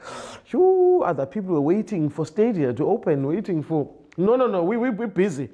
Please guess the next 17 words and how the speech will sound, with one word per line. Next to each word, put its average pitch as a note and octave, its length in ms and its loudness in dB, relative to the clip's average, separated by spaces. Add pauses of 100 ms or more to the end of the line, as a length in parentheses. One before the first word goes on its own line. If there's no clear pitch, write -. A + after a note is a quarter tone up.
(260)
under F3+ 260 -2
a D3+ 60 -4
tree. D#3 300 -6 (240)
So - 160 -6
we F3+ 160 -2
did F3 340 -4
all F#3 240 -4
these D#3 200 -4
events C#3+ 380 -6
throughout E3+ 580 -2
twenty F#3+ 320 -4
twenty F#3 460 -4 (800)
under C#3+ 220 2
a C3 60 0
tree, F#3+ 320 -2 (400)
and E3+ 160 0
slowly G3 580 -2